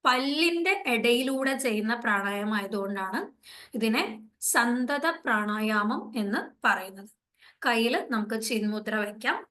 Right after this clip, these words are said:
കയ്യിൽ ചിന്മുദ്ര വയ്ക്കാം. നമ്മൾ പല്ലുകൾക്കിടയിലൂടെ, പല്ലുകൾക്കിടയിലൂടെയാണ് ശ്വാസം ഉള്ളിലേക്ക് എടുക്കുന്നത്. ശ്വാസം ഉള്ളിലെടുക്കാം.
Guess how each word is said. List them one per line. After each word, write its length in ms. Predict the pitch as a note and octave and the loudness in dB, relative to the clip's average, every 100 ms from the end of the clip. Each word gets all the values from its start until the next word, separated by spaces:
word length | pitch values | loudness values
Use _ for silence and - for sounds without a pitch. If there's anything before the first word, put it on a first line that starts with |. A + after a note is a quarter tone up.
| _ A#3 | _ -4
കയ്യിൽ 280 | A3 A3 | -2 -2
ചിന്മുദ്ര 560 | A3 A#3+ G#3+ G#3+ G#3 G#3+ | -2 -2 -2 -4 -4 -2
വയ്ക്കാം. 560 | G3+ G3 B3 E4 G4 - _ _ _ _ _ _ _ _ _ _ _ _ _ - | -2 -4 0 0 0 -8 _ _ _ _ _ _ _ _ _ _ _ _ _ -10
നമ്മൾ 440 | C#4+ A#3+ B3+ G4+ - - | -2 0 0 -2 -6 4
പല്ലുകൾക്കിടയിലൂടെ, 1400 | D4 D4+ E4 F4 F#4+ F#4+ F#4+ B3+ A3+ A3 A#3 G3+ F#3 F3+ - - _ _ | 4 6 2 2 2 0 2 2 4 4 4 2 0 -8 -14 -20 _ _
പല്ലുകൾക്കിടയിലൂടെയാണ് 1600 | A#3 A3+ A#3 A#3 B3 B3+ B3 G#3+ G#3+ A3 G#3+ G#3 A3 G3+ A#3+ - _ - | 0 2 2 0 0 0 0 0 0 2 0 0 -2 -2 -6 -8 _ -8
ശ്വാസം 760 | - B3 G#3 G#3 - D4+ D#4 - - | -4 -2 -2 -4 -6 -6 -8 -14 -6
ഉള്ളിലേക്ക് 960 | G#3+ G3+ G3+ G#3+ G#3 A3 A3 A3 F#4 - | -4 0 0 0 0 2 0 -4 -8 -6
എടുക്കുന്നത്. 600 | G#3 F#3+ F#3+ - D#4+ G4+ _ _ _ _ _ - - - - - - _ _ _ _ _ _ _ _ _ _ _ _ _ _ _ _ _ _ _ _ _ _ _ _ _ _ _ - | -10 -10 -16 -14 -12 -12 _ _ _ _ _ -12 -8 -4 -4 -4 -6 _ _ _ _ _ _ _ _ _ _ _ _ _ _ _ _ _ _ _ _ _ _ _ _ _ _ _ -16
ശ്വാസം 420 | - A3+ G#3 A#3+ | -8 -6 -4 -2
ഉള്ളിലെടുക്കാം. 760 | G3+ G#3 G#3+ G3+ - C4+ F4 | 0 0 -2 -4 -4 -4 -4